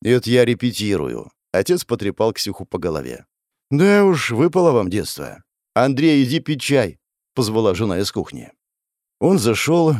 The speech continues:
и сел за стол. Супруга успела сделать бутерброды с колбасой. «Если останешься там, надо будет что-то перекусить». Наталья достала пищевую плёнку, чтобы завернуть их.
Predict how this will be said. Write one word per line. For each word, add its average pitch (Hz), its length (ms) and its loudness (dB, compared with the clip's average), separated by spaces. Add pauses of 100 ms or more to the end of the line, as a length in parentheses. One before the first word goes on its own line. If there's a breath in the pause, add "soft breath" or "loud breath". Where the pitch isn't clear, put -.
и 90 80 -6
сел 147 220 -2
за 95 140 -4
стол. 64 420 -10 (340)
Супруга 185 560 0
успела 143 500 0
сделать 117 340 0
бутерброды 123 540 -2
с - 60 -8
колбасой. - 560 -6 (400)
«Если 123 380 0
останешься 127 540 2
там, 98 180 -2
надо 113 180 0
будет 135 180 0
что-то 135 240 -4
перекусить». 127 640 -2 (440)
Наталья 156 360 0
достала 127 420 0
пищевую 95 460 -4
плёнку, 135 340 0
чтобы 95 340 -4
завернуть 117 520 -2
их. - 200 -20